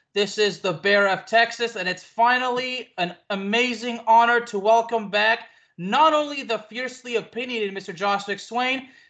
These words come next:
but the pride of Canada himself, Mister David Scapin.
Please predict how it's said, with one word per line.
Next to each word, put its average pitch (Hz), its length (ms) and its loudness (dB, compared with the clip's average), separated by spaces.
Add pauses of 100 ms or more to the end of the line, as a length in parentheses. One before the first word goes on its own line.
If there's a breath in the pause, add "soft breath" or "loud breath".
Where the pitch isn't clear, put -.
but 180 160 -10
the 202 80 0
pride 262 520 4
of 208 260 -4
Canada 254 420 0
himself, 254 640 0
Mister 214 380 -4
David 233 380 -2
Scapin. 269 680 -2